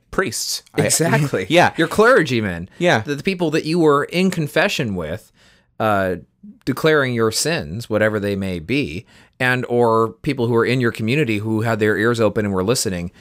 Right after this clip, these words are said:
Speaker 2: and were respected members, so they were invited everywhere. This was a scary time.
Speaker 1: Sure. And of course, you had the High Inquisitor,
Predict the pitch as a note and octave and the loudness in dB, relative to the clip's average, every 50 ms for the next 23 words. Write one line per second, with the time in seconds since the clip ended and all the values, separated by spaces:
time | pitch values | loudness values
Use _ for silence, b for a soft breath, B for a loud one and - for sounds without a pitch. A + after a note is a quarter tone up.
0 | b b b b - F#2 F#2 F#2 F#2+ G2 F#2+ F#2+ F#2+ - - G#2 - - A#2+ A2 | b b b b -8 -6 -6 -4 -2 -2 -2 -2 -2 -4 -4 -4 -2 -2 -2 -2
1 | - G2 F#2 G#2 A2 G2+ F2+ F2 - - F#2 F#2+ F2+ F2+ F2 F2 F2+ F#2 F#2 F2+ | -2 -2 -2 -2 -2 -2 -2 -4 -4 -4 -4 -2 -2 -2 -4 -2 -2 -2 -2 -2
2 | F2 - - A2+ B2 B2 F2+ C2+ C2+ C2+ C#2 F2+ - b b b b b b b | -4 -4 -4 -2 -2 -2 -6 -8 -10 -14 -14 -14 -16 b b b b b b b
3 | b b - B2 - F#3 D3+ C3 - - - G#2 F2 F2 F#2 - C#3 - - - | b b -14 -10 -8 -6 -4 -4 -4 -4 -4 -4 -4 -6 -4 -6 -8 -8 -8 -12
4 | - E2 b b b b b - - - C#3 B2+ A2 - B B B B B B | -14 -16 b b b b b -8 -2 0 0 0 0 -4 B B B B B B
5 | B B - C3+ C3 B2+ B2+ A2+ - - B2+ A2+ - A#2+ A#2 A2+ G#2+ F#2 G2 F#2+ | B B 0 2 2 2 2 2 2 2 2 2 2 -2 -2 -2 -2 -2 -4 -6
6 | F#2 - - B2 B2 A#2+ - _ _ _ _ _ _ _ - G#2+ - - G2+ F2+ | -4 -2 0 0 0 0 -2 _ _ _ _ _ _ _ -8 -6 -2 -2 -2 -2
7 | F#2 F2 F#2+ A2+ A#2+ | -2 -4 -4 -4 -4